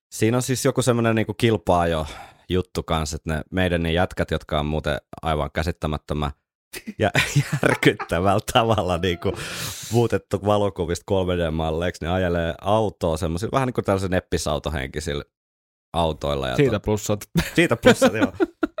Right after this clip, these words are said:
Speaker 1: Ja sit sieltä joku e-, Edi, jotkut, joku Edi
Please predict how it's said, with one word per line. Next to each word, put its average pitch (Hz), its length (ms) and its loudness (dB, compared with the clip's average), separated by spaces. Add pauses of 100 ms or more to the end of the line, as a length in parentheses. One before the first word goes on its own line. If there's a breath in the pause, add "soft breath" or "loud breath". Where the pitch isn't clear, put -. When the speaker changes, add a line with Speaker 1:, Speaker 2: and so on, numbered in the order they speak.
(140)
Speaker 1:
Ja 90 180 2 (120)
sit - 260 -2
sieltä 87 260 0
joku 85 200 0
e-, 82 260 0
Edi, 85 480 0
jotkut, 82 400 -2
joku 92 200 0
Edi 85 400 2